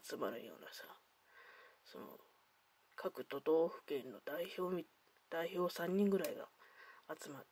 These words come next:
て、どこの本部だかわかんないけど、<laughs> あの、そういう集まりに必ず出席をしている、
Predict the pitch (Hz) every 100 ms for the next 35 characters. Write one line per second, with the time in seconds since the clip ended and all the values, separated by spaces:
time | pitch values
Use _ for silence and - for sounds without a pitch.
0 | - 226 208 - - - - - _ _
1 | _ _ - - - - - _ _ _
2 | _ 175 170 143 127 - - 190 165 143
3 | - 139 - - 160 - 294 - - -
4 | - - - - - - 208 160 143 139
5 | - 180 175 160 156 - 135 - - -
6 | - - - - 170 - 208 233 220 175
7 | 143 - - 202 190 - 226 247 262 254
8 | 240 233 240 233 - - - - _ -
9 | - 214 - 202 208 202 202 - 185 175
10 | 165 -